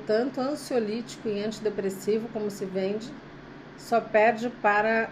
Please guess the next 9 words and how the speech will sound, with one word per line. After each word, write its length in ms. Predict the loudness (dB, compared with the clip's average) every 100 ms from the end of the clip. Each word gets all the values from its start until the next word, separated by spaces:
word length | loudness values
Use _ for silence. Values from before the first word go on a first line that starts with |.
| 0
a 280 | 2 2 2
venda 360 | 2 2 2
de 80 | 2
armamentos, 920 | 2 2 0 0 -2 -4 -8 -12 -12 -14 -18 -18 -18 -18 -16 -16 -12 -4
ou 140 | -4
seja, 720 | 2 6 6 6 2 0 -2 -6 -14 -18 -18 -18 -18 -8
o 80 | -6
suicídio, 800 | -2 -4 -4 -4 -2 -2 2 2 2 0
né, 220 | -4